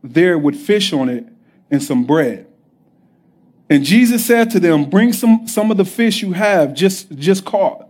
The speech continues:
So Simon Peter climbed back into the boat and dragged the net ashore.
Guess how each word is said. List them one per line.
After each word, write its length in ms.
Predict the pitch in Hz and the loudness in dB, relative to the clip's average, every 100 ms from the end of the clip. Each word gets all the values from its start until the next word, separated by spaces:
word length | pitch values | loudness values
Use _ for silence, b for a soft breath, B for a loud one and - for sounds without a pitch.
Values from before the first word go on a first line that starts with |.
| _ b b b b b | _ b b b b b
So 200 | - 247 | -8 -6
Simon 460 | 147 190 196 202 190 | -4 -2 0 0 0
Peter 280 | 220 214 196 | 0 2 0
climbed 440 | - 220 247 226 | 0 -2 0 0
back 180 | 220 220 | 0 0
into 180 | 214 208 | 0 0
the 80 | |
boat 360 | 165 185 190 180 | 0 2 2 2
and 120 | 156 | 0
dragged 320 | 143 185 185 | 0 0 0
the 60 | 180 | 0
net 200 | 170 170 | 0 0
ashore. 500 | 156 - 165 127 104 | -2 -4 -2 -4 -8